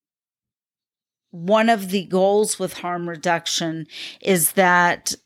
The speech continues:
they would come to a place where, um, they will come down from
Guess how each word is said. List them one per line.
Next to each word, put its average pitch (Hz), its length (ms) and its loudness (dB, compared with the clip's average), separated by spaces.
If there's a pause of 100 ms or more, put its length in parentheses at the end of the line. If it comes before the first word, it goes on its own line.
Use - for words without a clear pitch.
(160)
they 165 640 0
would 180 360 -2
come 220 360 0
to 214 220 -2
a 180 60 -2
place 180 640 0
where, 170 640 2 (460)
um, 170 760 2 (100)
they 185 720 0
will 170 760 0 (280)
come 185 560 -2
down 190 640 2
from 208 800 0